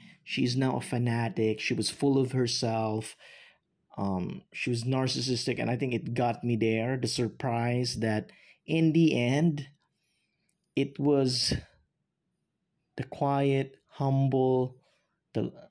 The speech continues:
I love Mike Flanagan, and I think it's the punchline there. And if I say it now,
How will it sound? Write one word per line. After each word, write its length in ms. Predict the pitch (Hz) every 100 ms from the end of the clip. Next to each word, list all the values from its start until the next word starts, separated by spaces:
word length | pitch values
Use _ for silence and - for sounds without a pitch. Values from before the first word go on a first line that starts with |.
| _ -
I 160 | 135
love 240 | 156 160 127
Mike 260 | 113 -
Flanagan, 460 | - 104 104 101 104
and 80 | 120
I 40 |
think 200 | 131 151
it's 120 | 127
the 100 | -
punchline 640 | - 123 101 - 113 101 104
there. 380 | 101 98 95 - - - _ -
And 80 | 120
if 100 | 131
I 220 | 139 147
say 320 | - 127 123
it 120 | 127
now, 580 | 120 120 117 127 131